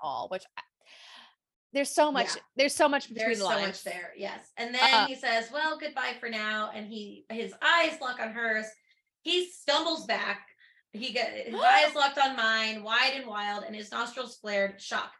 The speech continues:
Speaker 2: pure shock flashed across his features at whatever he saw on my face, and he stumbled back a step, actually stumbled.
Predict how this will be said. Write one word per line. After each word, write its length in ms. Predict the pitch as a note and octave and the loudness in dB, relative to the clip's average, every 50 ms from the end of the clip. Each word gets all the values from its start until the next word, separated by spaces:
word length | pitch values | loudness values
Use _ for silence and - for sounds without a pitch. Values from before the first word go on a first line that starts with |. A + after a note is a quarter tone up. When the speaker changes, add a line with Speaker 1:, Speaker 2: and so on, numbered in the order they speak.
| _ | _
Speaker 2:
pure 280 | - - C4+ D4 E4 E4 | -14 -8 -4 -2 -2 -2
shock 340 | D#4+ - A#3+ G#3+ A3 A3 - | -2 -2 -4 -4 -4 -6 -8
flashed 300 | - G3+ G#3 A3 - - | -6 -6 -6 -6 -8 -14
across 260 | G3+ - G#3 G3+ G3 | -12 -10 -10 -10 -10
his 140 | - G3+ F#3+ | -10 -16 -18
features 440 | - G3 F#3 F3+ - F#3+ G3 F#3+ - - - - - - - - | -16 -16 -14 -10 -8 -8 -8 -8 -10 -16 -20 -20 -20 -18 -8 -6
at 120 | A3 A3 | -4 -4
whatever 360 | A3+ A#3 A#3 B3+ C4+ C#4 C4+ - | -2 0 0 0 0 0 -4 -4
he 120 | C#4+ C#4+ | -6 -6
saw 320 | C#4 - B3 A#3 A#3 A3+ A3+ | -4 0 2 2 4 4 4
on 180 | A3+ A3+ A3 | 4 2 2
my 140 | A3+ A3 A3+ | 0 -4 -4
face, 280 | A3 G#3+ G3+ G#3 G3 - | -4 -4 -6 -6 -8 -10
and 80 | A3+ | -10
he 80 | G#3+ G#3+ | -12 -12
stumbled 440 | G3+ - - A3 G#3+ G#3+ A3+ G#3+ - | -12 -8 -6 -6 -6 -6 -8 -8 -4
back 180 | G3+ G3+ G3+ | -4 -4 -4
a 40 | G#3 | -6
step, 280 | F#3+ - G3+ F#3 - - - | -8 -8 -8 -10 -8 -4 0
actually 460 | G#3 G#3+ A#3+ A#3+ - C4 A#3+ A#3+ A#3+ | 0 0 0 0 -4 -8 -8 -8 -8
stumbled. 460 | A#3 - - B3 A3+ G#3 F#3+ E3+ - | -10 -8 -4 -4 -4 -4 -4 -10 -14